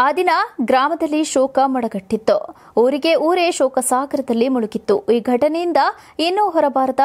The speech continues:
ಹಿರಿಯರು ಹರಿಹರದ ಸ್ವಾಮೀಜಿಯೊಬ್ಬರ ಸಲಹೆಯಂತೆ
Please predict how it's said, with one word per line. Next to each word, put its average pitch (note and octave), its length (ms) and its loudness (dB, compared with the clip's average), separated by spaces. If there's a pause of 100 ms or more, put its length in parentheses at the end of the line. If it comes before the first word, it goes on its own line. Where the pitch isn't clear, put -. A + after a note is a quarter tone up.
(140)
ಹಿರಿಯರು C#4 440 -2 (400)
ಹರಿಹರದ D#4 420 0 (100)
ಸ್ವಾಮೀಜಿಯೊಬ್ಬರ B3+ 760 -2 (160)
ಸಲಹೆಯಂತೆ A3 560 0